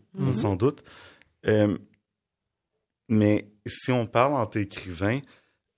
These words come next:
Speaker 2: euh, on peut pas toucher le futur, mais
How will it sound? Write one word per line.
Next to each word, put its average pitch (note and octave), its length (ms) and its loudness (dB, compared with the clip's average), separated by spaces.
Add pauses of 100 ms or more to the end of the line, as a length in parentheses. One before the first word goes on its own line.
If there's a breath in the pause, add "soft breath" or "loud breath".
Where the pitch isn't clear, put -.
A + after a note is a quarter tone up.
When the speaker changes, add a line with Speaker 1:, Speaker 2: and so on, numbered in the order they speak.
(100)
Speaker 2:
euh, F#2 400 0 (1700)
on G2+ 140 -2
peut F#2 180 -6
pas D3+ 180 -2
toucher - 520 -8
le C3+ 80 -8
futur, G#2+ 720 -6
mais F2+ 180 -6